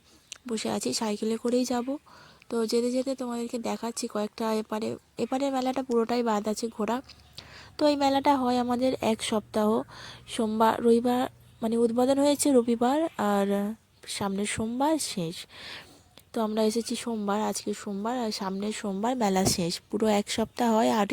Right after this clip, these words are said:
দিন। তো এর মধ্যে আরও কয়েকদিন আসবো, আজকে প্রথম দিনটা তোমাদের সাথে শেয়ার করলাম।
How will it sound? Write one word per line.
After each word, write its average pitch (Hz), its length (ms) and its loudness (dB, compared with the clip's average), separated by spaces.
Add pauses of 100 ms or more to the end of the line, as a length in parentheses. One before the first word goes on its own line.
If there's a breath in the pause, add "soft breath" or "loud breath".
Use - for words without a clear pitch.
(140)
দিন। 247 120 -2 (600 loud breath)
তো 233 80 2 (380)
এর 277 140 2
মধ্যে 311 280 0
আরও 254 240 4 (180)
কয়েকদিন 233 380 0
আসবো, 226 420 0 (460 loud breath)
আজকে 214 280 -2
প্রথম 220 380 -4
দিনটা 220 280 -2
তোমাদের 202 320 -4
সাথে 202 240 -6
শেয়ার 240 380 -2
করলাম। 240 340 0